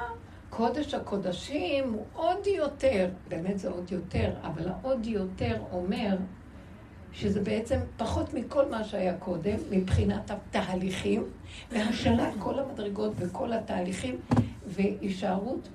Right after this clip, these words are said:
במציאות ריקה לחלוטין. עם כל הרבנים, אני לוקחת את זה באותה, אה, אנלוגיה.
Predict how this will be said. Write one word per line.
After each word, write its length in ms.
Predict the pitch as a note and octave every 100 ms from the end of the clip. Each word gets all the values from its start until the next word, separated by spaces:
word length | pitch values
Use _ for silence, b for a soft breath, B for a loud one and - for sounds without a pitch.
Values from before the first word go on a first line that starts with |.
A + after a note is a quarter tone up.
| F#3+
במציאות 720 | F#3 E3+ E3 - G#3 A3+ -
ריקה 340 | F3 F3 G3+ F#3
לחלוטין. 720 | F3+ - F3+ E3 - - - - B B B -
עם 260 | D4+ D#4 D4+ -
כל 520 | - - D#3+ D#3+ E3 E3+ -
הרבנים, 840 | E3+ D#3+ D#3+ E3 D#3 E3 E3 F3
אני 200 | G3+ G3+
לוקחת 340 | F#3 - -
את 80 | D4
זה 100 | G3+
באותה, 640 | F3 F3+ E3+ - G3 F#3 F#3 -
אה, 340 | F3 E3+ E3+ - -
אנלוגיה. 600 | F#3 F2 G2 - - -